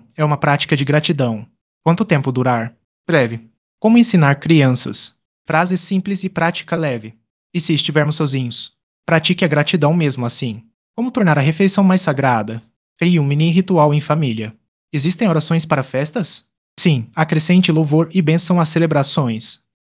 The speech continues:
Posso compartilhar? Sim, com respeito. Onde encontrar mais textos?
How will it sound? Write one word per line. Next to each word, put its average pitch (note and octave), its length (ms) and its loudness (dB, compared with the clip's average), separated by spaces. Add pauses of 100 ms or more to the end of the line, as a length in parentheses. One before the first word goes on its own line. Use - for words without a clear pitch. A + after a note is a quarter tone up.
Posso F3+ 160 0
compartilhar? D3+ 680 0 (300)
Sim, C#3 260 2 (140)
com C#3+ 100 0
respeito. B2+ 580 0 (400)
Onde A#3 200 4
encontrar F#3 480 4
mais D3+ 240 2
textos? - 680 -6